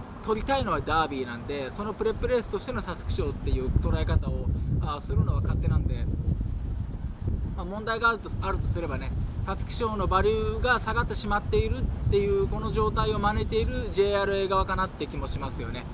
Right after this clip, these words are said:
賞金上げるとか、執行時期を、えー、一週間前倒すとか、後にするとかね、何かしらしないと、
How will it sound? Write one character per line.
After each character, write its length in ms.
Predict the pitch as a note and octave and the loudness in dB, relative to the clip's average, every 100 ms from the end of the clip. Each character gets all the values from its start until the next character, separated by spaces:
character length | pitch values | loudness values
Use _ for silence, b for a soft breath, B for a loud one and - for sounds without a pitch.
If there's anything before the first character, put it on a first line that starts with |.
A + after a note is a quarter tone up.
| - - | -6 -2
賞 240 | G3+ F#3 | 0 0
金 240 | F#3 F#3 | 0 -2
上 120 | F3+ F3 | 0 0
げ 140 | F#3 | 0
る 100 | F#3+ | 0
と 120 | E3 | -4
か、 360 | B2 C3 A#2+ A2 B B2+ | -6 -4 -4 -6 B -10
執 200 | - E3+ | -6 -4
行 180 | F#3 F3 | -2 -2
時 160 | F3+ | -2
期 180 | F3+ E3 | -2 0
を、 280 | C#3 C3 A#2+ B B - - | 0 -2 -4 B B -12 -8
え 240 | D3 C3+ | -4 -4
ー、 20 | C#3+ | -4
一 60 | |
週 260 | - G3 E3 | -4 -2 -2
間 240 | C#3 B2+ | -4 -4
前 220 | C3+ C#3+ C#3+ | 0 0 2
倒 240 | D3 D3 | 0 0
す 180 | C#3 B2+ | -4 -6
と 100 | A#2 | -6
か、 180 | B2 D3+ | 0 0
後 160 | E3 | 0
に 80 | C#3 | -4
す 140 | B2 C3+ | -6 -6
る 160 | C3+ | -6
と 80 | B2 | -8
か 80 | A#2+ | -10
ね、 140 | B2 B B - | -10 B B -8
何 320 | G#3 C4 D4+ C#4+ | -2 -2 -2 -4
か 160 | D4 | -2
し 140 | C#4 C#4+ | -2 -2
ら 140 | C#4+ | -4
し 160 | - C4 | -4 -2
な 140 | C#4 | 0
い 80 | A3+ | 0
と、 580 | - F#3+ F3 D#3+ C3+ | 0 0 0 0 -2